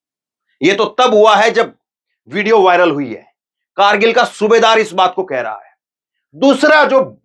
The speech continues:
शानदार काम किया है, वो टेलीग्राफ ने किया है।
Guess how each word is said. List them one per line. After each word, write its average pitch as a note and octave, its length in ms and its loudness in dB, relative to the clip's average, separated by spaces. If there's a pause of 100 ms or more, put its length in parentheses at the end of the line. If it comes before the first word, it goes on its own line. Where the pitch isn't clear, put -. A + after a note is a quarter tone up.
शानदार B3+ 480 2
काम A#3 240 0
किया A3 220 -2
है, A3 100 2
वो A3+ 80 0
टेलीग्राफ G3 580 0
ने D3 100 -6
किया E2 300 -20
है। - 100 -20